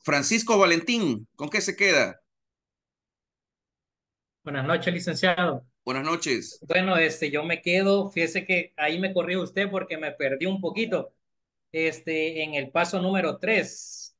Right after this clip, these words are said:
Speaker 1: ¿Cómo no?
Speaker 2: Este, acerca de tratar las objeciones como solicitudes de más información.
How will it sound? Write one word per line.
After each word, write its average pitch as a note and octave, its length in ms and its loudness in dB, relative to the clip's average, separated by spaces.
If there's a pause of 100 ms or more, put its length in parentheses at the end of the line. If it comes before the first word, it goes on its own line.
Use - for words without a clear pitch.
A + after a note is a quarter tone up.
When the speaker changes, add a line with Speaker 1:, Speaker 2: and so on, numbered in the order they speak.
Speaker 1:
¿Cómo B2+ 180 -2
no? E3+ 180 2
Speaker 2:
Este, D#3 380 0
acerca E3 400 0
de F3 460 4
tratar D#3+ 360 0
las F3+ 240 -2
objeciones G#3 1000 -4
como F3+ 300 2
solicitudes F3+ 880 0 (440)
de D3+ 120 0
más F#3 420 2
información. D#3+ 680 0